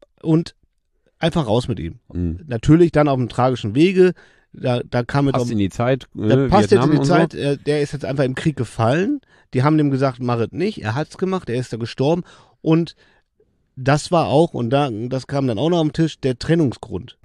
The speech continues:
Speaker 2: Mhm.
Speaker 1: weil die Frau einfach gar nicht damit klarkam und hat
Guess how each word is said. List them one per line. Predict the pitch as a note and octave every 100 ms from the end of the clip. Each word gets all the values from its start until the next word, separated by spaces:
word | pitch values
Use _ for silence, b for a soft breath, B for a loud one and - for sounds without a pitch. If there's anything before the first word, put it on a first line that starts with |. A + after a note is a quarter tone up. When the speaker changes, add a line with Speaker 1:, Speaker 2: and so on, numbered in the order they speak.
| _
Speaker 2:
Mhm. | F#2+
Speaker 1:
weil | A2 G#2+
die | C3 B2+
Frau | - - D3+ -
einfach | D3 C3+ A#2
gar | A#2 D#3
nicht | F#3+ F3+
damit | F3+ E3+
klarkam | - D#3+ D#3+ - E3+ F3+ F3+ b b b
und | A2+
hat | B2+